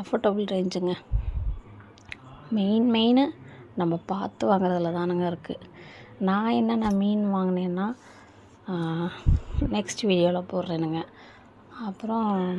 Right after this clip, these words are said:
மீன் விலை நிலவரம் வேணும்னா என்கிட்ட கேளுங்க, கமெண்ட் செக்ஷன்ல பண்ண சொல்லுங்க, ஆ, சொல்றேன். அப்புறம் உங்களுக்கு திருப்பூர்ல இன்னும் என்னென்ன டீட்டெயில்ஸ் வேணும்,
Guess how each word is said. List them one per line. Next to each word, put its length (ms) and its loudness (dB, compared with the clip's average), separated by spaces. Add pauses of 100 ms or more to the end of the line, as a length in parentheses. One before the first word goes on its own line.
மீன் 340 4
விலை 240 6
நிலவரம் 560 4
வேணும்னா 420 2 (220)
என்கிட்ட 460 -2
கேளுங்க, 460 0 (120)
கமெண்ட் 300 0
செக்ஷன்ல 440 -2
பண்ண 420 -4
சொல்லுங்க, 640 0 (560)
ஆ, 420 -2
சொல்றேன். 640 0 (680)
அப்புறம் 280 2
உங்களுக்கு 360 2
திருப்பூர்ல 440 2
இன்னும் 300 2
என்னென்ன 480 2
டீட்டெயில்ஸ் 560 0
வேணும், 440 -2